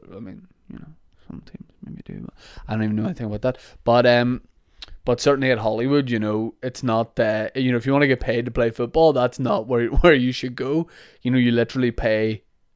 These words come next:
a fiver a week and also training money to play. I don't think he knew that. I think that's funny that p-, there's people in Nigeria being like, "Need to get the one C in the Amateur League in Northern Ireland, ma-,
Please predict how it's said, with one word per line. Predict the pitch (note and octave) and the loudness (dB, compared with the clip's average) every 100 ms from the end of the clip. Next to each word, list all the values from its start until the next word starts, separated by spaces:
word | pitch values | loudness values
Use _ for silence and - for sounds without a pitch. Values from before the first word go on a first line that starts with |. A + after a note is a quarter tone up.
| _ | _
a | - | -4
fiver | A#2+ A2+ A#2 A#2+ | 0 2 2 0
a | |
week | G#2+ G#2 B2 - | 0 -4 -8 -10
and | A2+ | -6
also | G#2 - | -6 -8
training | A2 - A2 A2 | -14 -8 -8 -4
money | A#2+ A#2+ | -4 -4
to | A2+ | -6
play. | - A#2+ G#2+ B2+ - - - - | -8 -8 -4 -6 -8 -20 -20 -4
I | A2 | -4
don't | G#2 | -4
think | G#2 G#2 | -8 -8
he | G#2+ | -6
knew | G2+ G2+ | -6 -6
that. | G#2+ A2 | -6 -4
I | A2 | -6
think | - G#2+ | -6 -8
that's | - A#2 | -6 -8
funny | - A2 A2 | -4 -4 -4
that | A2 G#2 _ _ _ _ - | -6 -6 _ _ _ _ -10
p-, | - | -4
there's | C3 | -2
people | - A#2+ B2+ | 0 -2 -2
in | |
Nigeria | A#2 A2+ A2+ G#2+ A#2+ | -4 -6 -4 -2 0
being | A#2+ A2 | 0 -2
like, | A#2+ - - - | -4 -6 -20 -6
"Need | B2 | -2
to | A#2 | -2
get | A#2 G#2+ | -2 -4
the | |
one | A2+ A2 | -4 -4
C | A2+ A2 | -6 -6
in | A2 | -4
the | A2+ | -2
Amateur | A2 A#2+ A#2+ | -2 -4 -2
League | A#2+ A#2+ | -2 -2
in | B2 | -2
Northern | A#2+ A2+ A2+ | 0 0 0
Ireland, | A#2+ | -2
ma-, | C3+ | -2